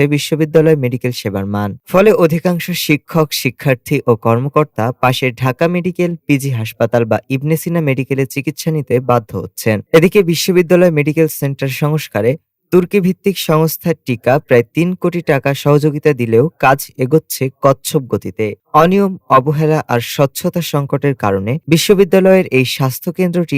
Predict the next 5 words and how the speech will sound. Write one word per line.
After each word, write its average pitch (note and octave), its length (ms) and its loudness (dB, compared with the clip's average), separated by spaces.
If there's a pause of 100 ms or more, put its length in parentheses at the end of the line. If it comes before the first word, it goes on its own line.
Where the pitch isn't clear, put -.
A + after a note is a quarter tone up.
(120)
এখন A#2 240 -2 (120)
আস্থাহীনতার D#3+ 720 -2
প্রতীকে B2+ 460 -2
পরিণত D3 500 0
হয়েছে। G#2 460 0